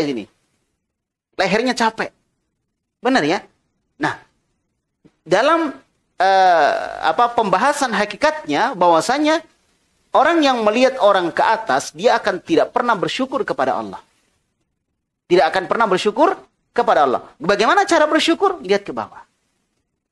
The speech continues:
Nah, istri-istri itu yang harus dia punya. Supaya dia bersyukur kepada Allah dan mensyukuri kondisi suaminya. Yang penting bukan hidup di dunia, yang penting nanti di akhirat.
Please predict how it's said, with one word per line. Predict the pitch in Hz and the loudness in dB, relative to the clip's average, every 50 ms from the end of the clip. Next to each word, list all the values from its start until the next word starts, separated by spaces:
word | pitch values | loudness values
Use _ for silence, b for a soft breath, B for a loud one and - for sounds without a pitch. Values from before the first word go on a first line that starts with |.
| _ _ - | _ _ -6
Nah, | - - 233 | -4 0 0
istri-istri | 277 262 - 311 294 302 294 - - 294 320 285 240 | 0 2 2 2 2 4 2 2 2 0 0 0 0
itu | 269 - 294 294 | -2 0 2 2
yang | 269 247 | 2 4
harus | 262 269 262 269 | 2 0 0 -2
dia | - 214 247 | 2 0 0
punya. | 247 254 277 254 196 127 - _ _ _ _ _ _ _ - | 2 2 -2 -2 -2 -4 -6 _ _ _ _ _ _ _ -4
Supaya | - 190 165 - 170 202 226 | -2 -2 0 2 2 4 4
dia | 220 226 233 | 6 4 4
bersyukur | 185 208 202 - 302 330 - 381 330 - | 4 2 0 2 0 0 2 0 0 0
kepada | 294 269 285 285 269 240 | 0 0 2 2 4 4
Allah | 277 302 330 339 339 339 - - _ _ _ | 4 4 4 2 2 0 -10 -16 _ _ _
dan | - 170 180 | 0 0 2
mensyukuri | 185 185 185 175 - - 214 - 254 247 240 - | 2 0 -4 -4 -4 -4 -2 -2 0 -2 0 0
kondisi | 214 196 202 214 202 196 208 190 | -2 -2 0 -2 -2 -2 -4 -2
suaminya. | - 196 175 170 170 151 113 - _ _ _ _ _ _ _ _ | 0 0 0 2 0 -2 -4 -6 _ _ _ _ _ _ _ _
Yang | - 294 339 349 339 | 0 0 0 2 2
penting | 339 330 320 381 370 370 330 | 0 2 2 2 2 2 2
bukan | 233 285 262 | 0 0 2
hidup | 262 285 302 302 269 | 2 2 2 0 2
di | 294 302 262 | 2 2 2
dunia, | 339 349 370 320 247 208 | 4 4 4 2 2 2
yang | 220 277 339 370 339 | 2 0 0 2 2
penting | 349 339 349 392 381 | -2 0 0 0 2
nanti | 381 370 392 427 370 | 2 2 2 2 2
di | 294 | 2
akhirat. | 254 233 - 269 277 262 226 160 - | 0 0 2 0 0 2 0 -2 -2